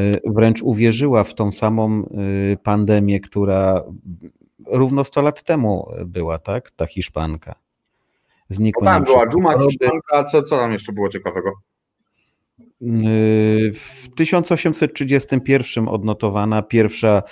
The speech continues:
Speaker 1: yy, pandemia to była pandemia cholery, której tak samo jak i Hiszpanki, no Hiszpanka to akurat było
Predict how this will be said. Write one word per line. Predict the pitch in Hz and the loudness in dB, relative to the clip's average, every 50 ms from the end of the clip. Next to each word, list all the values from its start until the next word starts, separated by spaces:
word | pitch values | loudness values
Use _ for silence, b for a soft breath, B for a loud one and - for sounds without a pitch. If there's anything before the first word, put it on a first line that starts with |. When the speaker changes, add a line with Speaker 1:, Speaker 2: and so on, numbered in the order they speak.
| B B B B B B | B B B B B B
Speaker 1:
yy, | - 101 107 107 104 | -2 2 2 2 2
pandemia | - - 113 110 104 95 104 107 107 113 113 117 117 | 2 2 2 2 4 4 2 2 4 4 2 2 0
to | 117 - 107 | 0 -4 -4
była | 101 98 101 104 113 113 | -4 0 0 2 2 2
pandemia | - 123 120 113 104 104 107 113 120 | 2 0 0 2 2 2 2 2 0
cholery, | 117 - 139 135 135 127 107 95 90 | 0 0 2 4 4 4 4 4 0
której | - - - 82 95 101 107 113 113 | -2 -4 -6 -2 0 0 0 0 -2
tak | - - 113 - - | -4 -6 -6 -6 -6
samo | - 104 90 90 98 104 | -6 -4 -4 -2 -2 -2
jak | 107 98 90 90 90 - - - - | 0 0 0 0 0 -2 -4 -8 -6
i | 92 95 92 | -6 -6 -6
Hiszpanki, | - - 101 - - - 95 95 98 98 98 - 107 101 104 98 104 - - 104 101 | -6 -6 -8 -6 -2 0 0 0 0 0 -4 -4 -2 -2 -2 -2 -2 -6 -10 -8 -6
no | 101 101 | -6 -6
Hiszpanka | - 104 - - - 101 101 101 - 104 | -6 -8 -8 -4 -2 -2 -2 0 -2 -2
to | 95 - 98 92 | -2 0 0 -2
akurat | 92 - 101 98 95 90 87 | -2 -2 0 0 0 0 0
było | 87 95 92 90 92 90 87 | 2 2 4 6 6 4 2